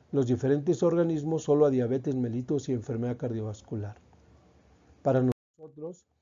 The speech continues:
el síndrome de resistencia a la insulina, el síndrome sistémico de resistencia a la insulina,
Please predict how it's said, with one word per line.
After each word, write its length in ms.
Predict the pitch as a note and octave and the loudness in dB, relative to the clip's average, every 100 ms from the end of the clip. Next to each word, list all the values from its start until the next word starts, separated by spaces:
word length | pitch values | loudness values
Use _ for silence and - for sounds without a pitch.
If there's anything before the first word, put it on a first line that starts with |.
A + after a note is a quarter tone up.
| _ _ _ _ | _ _ _ _
el 140 | - B2+ | -10 -8
síndrome 640 | - F#3 G3 F#3+ F3+ D#3+ - | -4 0 2 2 0 -2 -4
de 180 | C#3 | -4
resistencia 680 | - A#2+ A#2 - D#3+ D#3 F3 | -2 -4 -10 -6 -4 -4 -2
a 20 | |
la 100 | E3 | -2
insulina, 500 | C3 B2 B2+ C#3 C3+ | -4 -6 -4 -2 -2
el 80 | B2+ | -4
síndrome 400 | B2 C#3+ E3+ D#3+ | -6 -6 -2 -2
sistémico 640 | C3+ C3 - E3+ E3 E3 D3 | -4 -6 -2 0 0 2 0
de 60 | |
resistencia 460 | A#2+ - C#3 C#3+ D#3+ | 0 -4 -4 -2 -2
a 20 | |
la 60 | D3 | -4
insulina, 560 | C3 D3+ D#3 B2+ C3 | -4 -4 -2 -2 -4